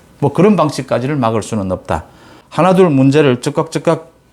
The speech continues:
정리해가고 있다라고 하는 겁니다. 윤석열 대통령의 순발력 돋보인다라고 보입니다. 이양희 윤리위원장이 오는 십팔 일 오후 세 시에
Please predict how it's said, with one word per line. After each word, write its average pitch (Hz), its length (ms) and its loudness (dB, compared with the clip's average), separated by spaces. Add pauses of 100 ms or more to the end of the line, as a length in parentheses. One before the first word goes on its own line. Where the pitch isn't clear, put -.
(120)
정리해가고 147 680 2
있다라고 113 400 -2
하는 101 180 -6
겁니다. 98 420 -4 (440)
윤석열 170 480 4
대통령의 139 580 2
순발력 147 840 0
돋보인다라고 110 760 -2
보입니다. 95 640 -2 (1120)
이양희 190 340 4
윤리위원장이 202 1040 2 (240)
오는 185 240 0
십팔 180 440 -2
일 175 80 4
오후 151 240 4
세 160 180 0
시에 139 460 2